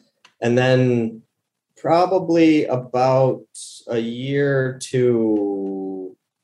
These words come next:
after I had moved on, they were, they were like, "Hey,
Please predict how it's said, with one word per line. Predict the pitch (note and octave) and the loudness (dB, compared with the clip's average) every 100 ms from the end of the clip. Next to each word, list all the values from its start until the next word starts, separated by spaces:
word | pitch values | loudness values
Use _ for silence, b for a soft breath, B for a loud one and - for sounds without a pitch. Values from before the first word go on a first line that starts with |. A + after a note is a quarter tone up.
| _ _ _ _ _ - | _ _ _ _ _ -4
after | A#2 A#2+ - A#2+ A2 G#2+ | -2 -2 -4 -2 -2 0
I | A2 | 0
had | A2 A2+ G#2+ | 0 0 -4
moved | G#2+ G2 | -6 -4
on, | G2 G2 F#2 F2+ F2+ - | -4 -4 -4 -6 -10 -8
they | A2 G#2+ | -2 0
were, | G#2+ G2+ - - _ _ | 2 -2 -4 -14 _ _
they | C3 | 2
were | C3+ B2+ | 4 4
like, | A#2+ A2+ | 2 0
"Hey, | B2+ B2 A2+ G2+ - | 0 2 2 0 -4